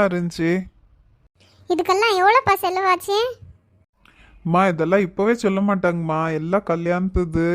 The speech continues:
Speaker 1: இன்னும் என்னென்ன ரிசப்ஷன் என்னென்ன இருக்கோ அதெல்லாம் எடுத்துட்டு அப்புறமா தாம்மா சொல்லுவாங்கோ.
Speaker 2: ஏன்பா சூர்யா, நீ என்னென்ன செலவு பண்றேன்னு உங்க அம்மா கிட்ட எல்லாம் சொல்ல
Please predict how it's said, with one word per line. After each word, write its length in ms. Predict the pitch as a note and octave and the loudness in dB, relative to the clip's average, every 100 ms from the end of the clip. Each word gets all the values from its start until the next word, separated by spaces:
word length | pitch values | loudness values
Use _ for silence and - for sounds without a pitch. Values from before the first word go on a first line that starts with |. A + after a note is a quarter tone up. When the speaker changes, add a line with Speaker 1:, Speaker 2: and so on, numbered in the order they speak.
| F3 | 0
Speaker 1:
இன்னும் 260 | E3 F#3 F3 | 0 -2 -2
என்னென்ன 360 | E3+ F#3+ F3+ D#3+ | -2 -2 -2 -2
ரிசப்ஷன் 500 | D#3+ F#3+ F#3 - F3 E3+ | -4 -6 -6 -6 -4 -4
என்னென்ன 340 | D#3+ F#3 F#3 F3 | -4 -2 0 -2
இருக்கோ 220 | E3+ F#3+ E3 | -4 -2 0
அதெல்லாம் 360 | D#3 D#3+ F3 | 0 0 0
எடுத்துட்டு 320 | D3+ - F3 C#3 | 0 -4 -4 -4
அப்புறமா 320 | - D#3+ E3 F3 | -2 0 2 2
தாம்மா 180 | G3+ G3+ | 2 2
சொல்லுவாங்கோ. 540 | F#3 E3 D#3+ D3+ C#3 C#3+ D#3+ - _ _ _ _ _ _ _ _ _ - - - E4 | 2 0 -2 -2 0 2 0 -6 _ _ _ _ _ _ _ _ _ -20 -14 -2 0
Speaker 2:
ஏன்பா 240 | E4+ F4 E4+ - | 2 2 0 0
சூர்யா, 400 | F#4+ G4+ F#4+ D#4 - _ _ _ _ | 0 2 2 2 -2 _ _ _ _
நீ 120 | E4 E4 E4+ | -6 -2 0
என்னென்ன 360 | F4 G#4+ A4 G#4+ G#4 | 2 2 2 0 0
செலவு 280 | F#4+ G4 G4+ G4+ | 0 0 0 0
பண்றேன்னு 420 | F#4+ F#4 F#4+ F4+ | 0 2 0 0
உங்க 140 | E4 E4 | -2 0
அம்மா 160 | F#4 F#4+ | 0 -2
கிட்ட 220 | F4+ F4+ | 0 0
எல்லாம் 200 | F#4+ F#4+ | 0 0
சொல்ல 180 | E4 | 2